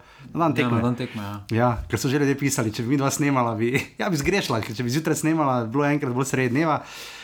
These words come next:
Speaker 1: Veliko trenerjev se je zamenjalo, eh, cela evropska kolaboracija in vse to je offset zamudil. Eh, tisti, ki ste to dali skozi, veste, da včasih so seveda pomembnejše stvari, ampak najbolj pomembna stranska stvar na svetu pa je še vedno seveda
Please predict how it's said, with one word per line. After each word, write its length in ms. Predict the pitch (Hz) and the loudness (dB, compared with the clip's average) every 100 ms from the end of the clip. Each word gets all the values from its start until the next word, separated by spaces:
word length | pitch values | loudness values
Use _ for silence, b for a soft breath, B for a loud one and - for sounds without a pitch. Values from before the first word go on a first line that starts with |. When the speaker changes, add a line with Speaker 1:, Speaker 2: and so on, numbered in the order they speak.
| B | B
Speaker 1:
Veliko 340 | 127 139 202 | -2 0 2
trenerjev 380 | 180 156 156 160 | 2 4 4 2
se 140 | 151 139 | 2 2
je 40 | |
zamenjalo, 560 | 117 123 147 160 139 120 113 | 2 2 2 2 2 2 2
eh, 300 | 113 113 110 | 0 -2 -4
cela 260 | - 185 185 | 0 2 4
evropska 320 | 147 151 131 | 2 0 -2
kolaboracija 500 | 127 117 127 139 135 | 0 0 0 0 0
in 100 | 107 | 0
vse 200 | - 143 | 0 0
to 120 | 143 | 2
je 80 | 123 | 0
offset 360 | 127 135 147 117 | 0 0 -2 -2
zamudil. 520 | 110 110 143 151 127 - B B B B | 0 0 2 2 0 -2 B B B B
Eh, 80 | 117 104 104 104 101 | -6 -4 -2 -4 -2
tisti, 520 | 147 143 - 113 104 B B | -2 -2 -2 -2 -2 B B
ki 140 | - 110 | -12 -4
ste 100 | 117 | 0
to 80 | |
dali 160 | 123 127 | 4 4
skozi, 320 | 123 139 120 | 2 2 4
veste, 240 | 117 127 117 | 4 2 0
da 80 | |
včasih 400 | 104 120 120 120 | 0 0 0 -2
so 160 | - 123 | -2 -2
seveda 300 | - 117 113 | 0 -2 -2
pomembnejše 560 | 117 113 131 120 - - | -2 2 4 4 0 -4
stvari, 320 | 120 110 120 | -2 2 2
ampak 340 | 110 104 101 | 0 -2 -4
najbolj 240 | 117 117 107 | 0 0 0
pomembna 300 | 117 110 107 | -2 -2 -2
stranska 420 | - 110 117 110 | -2 -2 -2 -6
stvar 220 | - 107 | -4 -2
na 60 | 107 | -2
svetu 280 | 107 104 | -4 -6
pa 160 | 107 98 | -6 -6
je 40 | 92 | -4
še 160 | 113 | -2
vedno 240 | 104 107 101 B B B B | 0 -2 -4 B B B B
seveda 400 | - 92 104 | -8 -2 -2